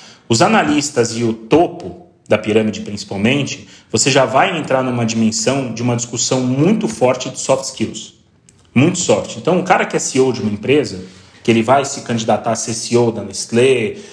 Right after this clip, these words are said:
da Unilever, ou de uma empresa como essas aqui, ou de inúmeras outras que a gente poderia citar,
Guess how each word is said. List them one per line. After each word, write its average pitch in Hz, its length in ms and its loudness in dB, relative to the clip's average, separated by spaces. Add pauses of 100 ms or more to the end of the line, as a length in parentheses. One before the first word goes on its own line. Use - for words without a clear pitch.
(160)
da 113 120 2
Unilever, 110 680 2
ou 104 80 2
de 107 80 -8
uma 113 120 0
empresa 110 340 0
como 104 260 0
essas 107 300 -2
aqui, 95 220 -2
ou 135 80 4
de 110 120 -4
inúmeras 110 420 0
outras 113 280 -2
que - 80 -10
a - 20 -6
gente 101 140 -6
poderia 101 320 -2
citar, - 680 -2